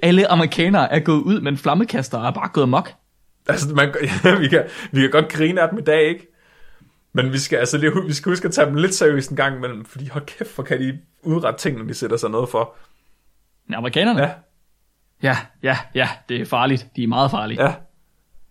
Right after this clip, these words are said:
Speaker 2: Men, men allerede i år to tusind og fireogtyve, øh, vil den være tilbage, og det vil ikke være som følge af, at man, man tager et genom og putter ind i, øh, i, i et embryo. Det vil være ved at reverse engineer ringduen.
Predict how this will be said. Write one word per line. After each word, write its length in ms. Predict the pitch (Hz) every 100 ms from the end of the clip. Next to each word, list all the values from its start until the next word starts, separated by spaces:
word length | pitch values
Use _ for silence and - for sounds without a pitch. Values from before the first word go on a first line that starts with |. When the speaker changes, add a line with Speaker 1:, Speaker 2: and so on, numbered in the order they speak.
| - - _ _ -
Speaker 2:
Men, 200 | 139 156 165
men 200 | 175 180
allerede 500 | 185 226 202 208 226
i 40 |
år 40 |
to 200 | 190 226
tusind 180 | 220 -
og 80 | 202
fireogtyve, 640 | 208 226 220 202 202 214 - _ -
øh, 320 | 156 151 143
vil 80 | 160
den 100 | 156
være 120 | 147
tilbage, 500 | 160 151 151 190 180
og 120 | 160
det 140 | 202
vil 120 | 202 202
ikke 120 | 214
være 180 | 196 165
som 200 | 175 160
følge 380 | - 190 214 196
af, 100 | 165
at 160 | 151
man, 140 | 147 127
man 360 | 135 135 127
tager 200 | - 190
et 180 | 165 135
genom 340 | 147 165 175
og 100 | 107
putter 200 | 104 131
ind 320 | 127 165 147 -
i, 240 | 127 113
øh, 320 | 104 104 98 -
i, 200 | 117 123
i 140 | - 131
et 80 | 135
embryo. 480 | 160 147 101 98 - _ - - -
Det 100 | 180
vil 140 | 180
være 300 | 165 156 151 156 147
ved 140 | 190
at 400 | 185 160 143 135
reverse 540 | 156 139 165 214 208 160
engineer 540 | 147 160 151 170 190 190 - -
ringduen. 540 | 175 285 269 123 101